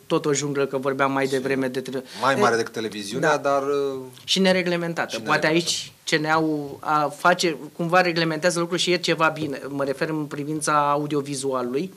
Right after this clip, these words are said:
Speaker 1: că e ceva în, cât de cât, uh, controlat. Internetul
Speaker 2: Este necontrolat, dar și pentru că nu poate fi controlat. Adică, în mod obiectiv, n-ai cum să controlezi. Cantitatea de informație de acolo este, uh, colosală, n-ai avea
Speaker 1: Sunt,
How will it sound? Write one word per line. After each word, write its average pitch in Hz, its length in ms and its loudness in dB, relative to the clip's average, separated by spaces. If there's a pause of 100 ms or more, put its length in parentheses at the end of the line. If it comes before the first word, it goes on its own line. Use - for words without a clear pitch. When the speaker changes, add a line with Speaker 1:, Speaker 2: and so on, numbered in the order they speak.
(260)
Speaker 1:
că - 60 0
e 170 80 6
ceva 180 280 4
în, 170 260 0 (240)
cât 175 120 -4
de 170 100 2
cât, 170 240 -4
uh, 160 420 2 (320)
controlat. 170 680 4
Internetul 160 760 -2
Speaker 2:
Este 123 280 -8
necontrolat, 131 540 -4
dar 147 160 2
și 175 140 -2
pentru 160 240 -4
că 156 100 0
nu 180 140 2
poate 107 340 -2
fi 104 120 -10
controlat. 95 460 -8
Adică, 104 180 -8
în 117 60 -8
mod 127 160 -4
obiectiv, 120 500 -6
n-ai 110 160 -2
cum 98 160 -12
să 87 180 -10
controlezi. 104 520 -8
Cantitatea 107 520 -6
de 104 80 -6
informație 107 560 -6
de 101 80 -8
acolo 110 260 -6
este, 110 360 -4 (520)
uh, 107 340 -4
colosală, 120 840 -2 (160)
n-ai 113 180 -2
avea 101 40 0
Speaker 1:
Sunt, 104 300 2